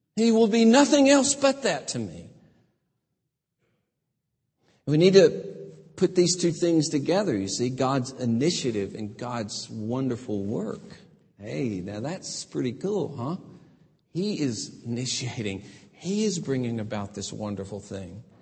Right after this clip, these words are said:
And so Barry Webb, after, uh, looking at the, the birth, which it, this looks like an account just of the appearance, but the whole point is,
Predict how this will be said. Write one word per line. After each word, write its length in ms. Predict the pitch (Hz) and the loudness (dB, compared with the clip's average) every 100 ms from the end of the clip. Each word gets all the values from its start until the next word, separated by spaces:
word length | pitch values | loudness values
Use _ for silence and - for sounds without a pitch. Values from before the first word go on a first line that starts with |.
| _ _ _ _ - | _ _ _ _ -6
And 100 | 117 | 4
so 200 | 156 147 | 6 6
Barry 300 | 147 143 139 | 6 6 4
Webb, 360 | 139 147 139 | 4 4 2
after, 440 | 117 110 - 107 98 - - - | 2 -2 -6 -10 -10 -18 -20 -16
uh, 80 | 95 - | -14 -10
looking 480 | 117 123 127 117 | -2 -2 0 -2
at 240 | 110 90 101 | -2 -6 -8
the, 120 | 101 | -8
the 160 | 107 104 | -6 -4
birth, 540 | 113 139 113 104 - | 4 4 4 0 -4
which 360 | 127 - - - - _ - | -4 -4 -8 -10 -20 _ -14
it, 220 | - - - | -10 -8 -2
this 220 | 120 - | -2 4
looks 260 | 196 196 | 4 4
like 240 | 139 120 113 | 0 0 0
an 80 | 110 | -4
account 440 | 101 - 131 127 | -4 -4 -2 -2
just 260 | 107 117 - | -2 -4 -2
of 120 | 107 | -4
the 140 | 107 98 | -4 -6
appearance, 440 | 95 156 147 110 | -4 -2 0 -2
but 140 | - 104 | -6 -8
the 80 | |
whole 220 | 104 147 135 | -4 -2 -2
point 400 | - 156 151 - | 0 2 2 2
is, 240 | 117 104 | 0 -2